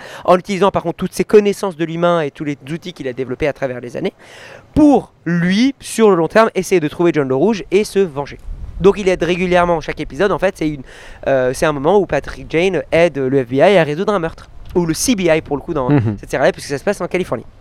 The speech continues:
Speaker 1: Donc c'est une série que j'ai adorée. Ils ont travaillé avec un vrai mentaliste pour rendre le personnage crédible. Il y a deux choses qu'il faut connaître. Tout ce qui est, euh, résolution de meurtre à la Sherlock Holmes, ça bien sûr ça va être de la narration. Ça va être de la fiction.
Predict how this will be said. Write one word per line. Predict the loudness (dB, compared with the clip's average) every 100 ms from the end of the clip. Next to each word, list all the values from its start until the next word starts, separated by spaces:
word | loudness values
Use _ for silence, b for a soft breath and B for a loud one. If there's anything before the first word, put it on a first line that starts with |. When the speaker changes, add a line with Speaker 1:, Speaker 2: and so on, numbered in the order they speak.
| -16 -14 -14 -18 -14 -2
Speaker 1:
Donc | 0
c'est | 0
une |
série | -2 -4
que | -4 0
j'ai | 2
adorée. | 2 0 -6 B B -6
Ils |
ont | -2
travaillé | 2 2
avec | 2 0
un | -2
vrai | 0 0
mentaliste | 0 -2 -4 -6
pour | -2 2
rendre | 2 2 0
le |
personnage | -2 -2 -2 -2 -6
crédible. | -4 -4 -4 -14 B B B B
Il | -2
y |
a | 2
deux | 2 2
choses | 0 -6
qu'il | -6
faut | -4
connaître. | -4 -6 -10 -20 _ B B B B 0
Tout | 2
ce | 2
qui | -4 -2 0
est, | 0 -2 _ 4
euh, | 6 6 2 -4
résolution | -2 0 2 2 0 -2
de | 0
meurtre | -2 -4 -10 -18 _
à | 0
la | 0 -4
Sherlock | -10 -10 0
Holmes, | 4 4 2 -6 b b b
ça | -12 -2 -2
bien | -2 -4
sûr | -6 -2
ça |
va | -2
être | 0
de | -2
la | -2
narration. | -4 -6 -4 -8 -8 -12 -16 -18
Ça | -8 -8
va |
être | -6
de | -6
la | -8
fiction. | -14 -18 -16 -16